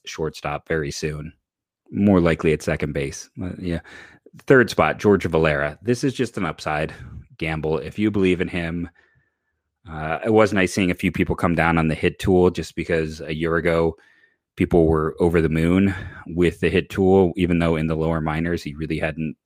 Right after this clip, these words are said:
he had struggled to hit for average. Walks at a high percentage, power potential,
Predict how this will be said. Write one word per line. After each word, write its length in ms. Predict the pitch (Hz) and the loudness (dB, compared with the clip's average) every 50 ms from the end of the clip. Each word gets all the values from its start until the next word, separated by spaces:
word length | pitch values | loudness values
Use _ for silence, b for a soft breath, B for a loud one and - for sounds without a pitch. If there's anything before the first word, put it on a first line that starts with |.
| _ | _
he 100 | - - | -6 -4
had 120 | 82 80 - _ _ _ | -4 -4 -4 _ _ _
struggled 400 | - - - - 120 120 95 80 | -12 -4 0 2 4 4 4 4
to 40 | 73 | 2
hit 140 | - 82 78 | 0 -2 -2
for 140 | - 76 76 | -2 0 0
average. 400 | 78 78 76 78 80 78 - - b b b b b b b b b b b b b _ | 0 0 0 0 -2 -4 -4 -8 b b b b b b b b b b b b b _
Walks 420 | - 76 82 82 90 98 - - 127 | 0 2 4 4 4 2 2 2 2
at 60 | 101 | 2
a 40 | 92 | 4
high 160 | 95 95 92 | 4 2 2
percentage, 680 | 90 98 85 - 82 78 76 76 78 76 - - - B B B B B B B B B B _ _ _ _ _ _ _ _ _ _ _ _ _ _ _ _ _ _ _ - | 2 2 0 2 0 0 0 0 0 -2 -4 -8 -14 B B B B B B B B B B _ _ _ _ _ _ _ _ _ _ _ _ _ _ _ _ _ _ _ -8
power 340 | - - 101 98 92 90 | -2 2 4 6 6 6
potential, 680 | 85 - 85 87 80 80 76 - 90 80 76 73 - _ | 4 4 2 2 2 0 0 0 0 0 0 0 -4 _